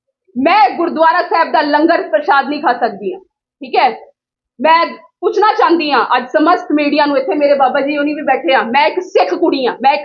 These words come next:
ਅੰਮ੍ਰਿਤਧਾਰੀ ਕੁੜੀ ਹਾਂ। ਕਿਹਦੀ ਇੰਨੀ ਜ਼ੁਰਤ ਆ ਜਿਹੜਾ ਮੈਨੂੰ ਇਹ ਗੱਲ ਬੋਲਣ ਦਿਆ ਹੈ?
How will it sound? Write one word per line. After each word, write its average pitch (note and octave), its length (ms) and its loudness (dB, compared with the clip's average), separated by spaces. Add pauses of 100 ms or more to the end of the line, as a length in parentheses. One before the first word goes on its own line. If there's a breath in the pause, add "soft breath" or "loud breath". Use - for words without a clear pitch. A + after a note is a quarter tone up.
(120)
ਅੰਮ੍ਰਿਤਧਾਰੀ D#4 520 0
ਕੁੜੀ C#4+ 320 -4
ਹਾਂ। G#3+ 100 0
ਕਿਹਦੀ - 960 -2 (100)
ਇੰਨੀ F#4+ 240 0
ਜ਼ੁਰਤ E4+ 360 0
ਆ C4+ 80 2 (180)
ਜਿਹੜਾ D4 240 2
ਮੈਨੂੰ D4 280 -2 (260)
ਇਹ C#4+ 80 2
ਗੱਲ D4 220 0 (320)
ਬੋਲਣ C#4 280 0
ਦਿਆ F3 140 0
ਹੈ? F3+ 140 -8